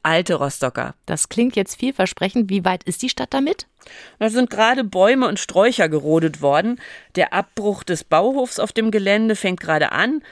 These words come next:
Speaker 1: Und in diesem Jahr soll noch der Boden modelliert werden, sodass sechsundzwanzig dann die Tiefgründungen und Medienerschließungen beginnen können. Und Strauß hofft, dass es dann auch mit den ersten Hochbauten losgeht.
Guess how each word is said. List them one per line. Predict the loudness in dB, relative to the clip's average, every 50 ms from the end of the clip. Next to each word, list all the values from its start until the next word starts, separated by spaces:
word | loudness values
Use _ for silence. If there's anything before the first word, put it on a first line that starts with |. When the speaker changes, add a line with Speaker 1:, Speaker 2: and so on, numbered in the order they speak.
| -20 -20 _ _
Speaker 1:
Und | -2 0 0
in | 2 0 0
diesem | 0 0 2 2 2 4
Jahr | 4 4 4 4 4
soll | 4 2 2
noch | 2 -2 -2
der | -2 -4 -4
Boden | 0 2 4 4 4 4 4
modelliert | 2 2 2 2 0 0 2 0 0 0 0
werden, | -2 -2 0 0 -2 -4 -6
sodass | -4 -4 0 0 0 0 -2 -6 -10 -12 -8
sechsundzwanzig | -4 -4 -2 -2 -2 -4 -4 -4 0 0 0 0 0 -2 -4 -6 -4 0
dann | 0 0 0 0 -4 -8 -10 -16 -20 -10 -10
die | -10 -8
Tiefgründungen | -6 -2 -2 -2 -2 -2 -6 -4 0 0 2 2 2 2 2 0 0
und | -2 -2 0
Medienerschließungen | 0 0 0 0 0 -2 -2 -2 -4 -4 -4 -4 -4 -4 -4 -4 -4 -4 -4 -4
beginnen | -6 -4 -2 -2 -2 -2 -4 -4
können. | -4 -4 -4 -4 -4 -8 -10 -14 _ _ _ _ _ _
Und | -6 -6 -6 -6 -8 -14 -10
Strauß | -10 -8 0 2 2 2 2 2 0
hofft, | 0 0 0 -4 -14 -20 -10 -4
dass | -2 -2 -2
es | -2 0
dann | 0 0 0 2 0
auch | 0 0 0 0
mit | -2 -2
den | -2 -4
ersten | -2 -2 -4 -4 -2 -4 -6 -2
Hochbauten | -2 -2 -4 -4 -4 -2 0 0 0 -2 -4
losgeht. | -6 -4 -6 -6 -8 -8 -10 -10 -10 -10 -14